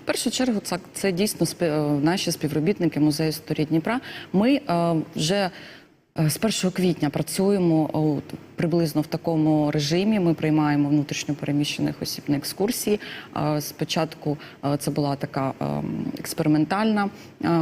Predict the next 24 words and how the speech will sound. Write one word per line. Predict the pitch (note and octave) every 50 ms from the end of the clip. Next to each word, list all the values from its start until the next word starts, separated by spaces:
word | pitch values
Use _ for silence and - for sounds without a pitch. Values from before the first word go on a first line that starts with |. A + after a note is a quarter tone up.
| D#3+ D#3 - -
експериментальні | - - - - - - D3+ D3+ D#3+ D#3 F3 G3+ G#3 G3 G3 F#3+
заходи | E3+ F#3 F3 F#3 - - E3+ E3 E3+ E3+
в | E3 - - - - -
експериментальному | - - - - D#3 C#3+ D3+ D#3 D#3 F#3+ G3 G#3 G3 F#3+ F#3 F3
режимі. | E3+ E3+ D#3 D#3 E3+ E3 D#3+ D#3+ D#3
Зараз | D3+ E3 D#3+ D#3 D3+ C#3+
вже | C#3 - C#3
на | C#3 C#3+
постійній | C#3 C#3 D3+ - - - F3+ G3+ G#3+ G#3+
основі | G#3+ G#3+ - - G3+ G3+ G3 G3+
ми | F3 D#3+ D#3
відкриті, | C#3 C#3+ - - - D3+ D3 C#3+ C#3 C#3 - E3+
ми | F3 F3 D#3+
працюємо. | - D#3 D3 - - - D3 C#3+ C#3+ D3 E3+ F#3+ G#3 - - - - - - -
Е, | - D#3+ D#3 D#3+
тому | - E3+ F3 F3+ G3 G3+ G3+ - - - - F3
м-, | E3+ D#3
ми | E3 F#3+ A3+
вже | G#3+ F3 F#3+
маємо | F3 E3+ F3+ F#3 F3 E3+
досвід, | D#3 C#3+ - - - - - D3 - - - -
досвід | D3+ E3+ E3 - - E3 -
спілкування | - - E3+ E3 D#3+ - E3+ D#3+ D#3+ C#3+ C3+ C3+ C#3 D3+ D#3+ F3 -
з | - - - - E3+ E3 D#3+ D3+